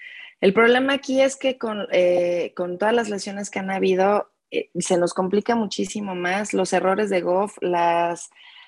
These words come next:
ta-, tantas veces que hemos llegado a zona roja y, y por errores nuestros se les ha devuelto el balón al contrario. O sea, creo que tenemos muchas cosas en contra,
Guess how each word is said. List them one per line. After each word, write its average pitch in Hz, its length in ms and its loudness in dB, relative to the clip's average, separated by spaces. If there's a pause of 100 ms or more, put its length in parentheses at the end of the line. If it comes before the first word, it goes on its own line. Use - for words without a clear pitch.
(160)
ta-, 214 200 2 (100)
tantas 226 320 0
veces 226 260 -6
que - 80 -12
hemos 214 200 -8
llegado 190 320 0
a 196 60 -4
zona 185 340 -6
roja 180 600 -2
y, 170 360 -4
y 180 160 -4
por 170 240 4
errores 220 480 2
nuestros 220 600 -4
se 202 120 -4
les 180 240 -2
ha 190 100 -2
devuelto 196 360 -4
el 196 80 -2
balón 185 280 -2
al 185 140 -6
contrario. 185 560 2 (560)
O - 80 -6
sea, 185 240 2
creo 233 300 4
que 277 100 -2
tenemos 220 460 -4
muchas 214 360 -6
cosas 185 360 -6
en 170 140 -8
contra, - 320 -10